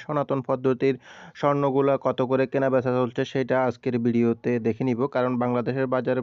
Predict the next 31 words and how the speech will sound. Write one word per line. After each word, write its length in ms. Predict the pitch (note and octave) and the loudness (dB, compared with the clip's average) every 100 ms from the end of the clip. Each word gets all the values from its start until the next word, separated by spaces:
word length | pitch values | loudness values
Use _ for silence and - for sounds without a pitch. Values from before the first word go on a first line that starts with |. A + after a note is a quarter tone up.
| B2+ | -4
প্রতিনিয়তই 560 | B2 B2 A#2+ A#2+ B2+ B2 | -2 0 0 0 -2 -4
কিন্তু 180 | B2 B2 - | -4 -4 -4
সোনার 260 | B2+ B2+ A#2 | -2 -2 0
দামটা, 260 | B2+ A#2+ B2+ B2 | -2 -2 -2 -2
বাংলাদেশের 400 | B2 A#2+ B2+ C3 | 0 -2 -4 -2
বাজারে 280 | C3 B2+ C3 B2 | 0 2 2 2
না, 60 | D#3+ - - - - | -2 -6 -18 -8 -2
অবশ্যই 360 | A#2+ A#2+ C3+ A#2 | 0 0 0 0
বিশ্ববাজারে 480 | A#2 B2 B2 A#2 D3 B2 - | 0 0 0 0 0 -2 -2
সোনার 200 | B2 A#2+ | -4 -2
দামটা 200 | B2 A#2+ B2 | -2 -2 -4
কিন্তু 160 | B2 B2+ | -4 -4
হু 120 | - C#3+ | -4 -4
হু 60 | C3 B2 | -2 -2
করে 160 | C3 B2+ B2+ | 0 2 0
গত, 140 | B2 B2 A#2+ A#2+ A2+ | 0 0 2 0 0
বিগত 240 | B2 B2 A#2+ B2 | -2 -2 -4 -2
কয়েকদিন 380 | A#2+ B2 A#2+ B2+ | -2 -2 -2 -2
যাবত, 240 | B2 B2 A#2+ | 0 -2 -4
কয়েক 160 | A#2 A#2 | -2 -2
মাস 100 | A#2+ A#2 | -2 -2
যাবত 180 | B2 B2 | -2 -2
কিন্তু 140 | C#3+ D3+ C#3+ | -4 -4 -4
বাড়তেছে। 360 | C3+ - G#2+ G#2+ | -4 -2 -4 -2
তো 60 | A#2 | -6
সেই 120 | - D3 | -6 -6
ক্ষেত্রে 240 | D3 - D3 - - - - A#2+ | -6 -2 -4 -4 -12 -20 -4 -2
এখন 160 | B2+ C#3+ | 0 2
বর্তমান 360 | C3 A#2+ C3 B2+ A#2+ | 2 0 0 0 -2
সময়ে 240 | C#3+ C#3+ - | -2 -2 -2
কত 100 | C3 | -4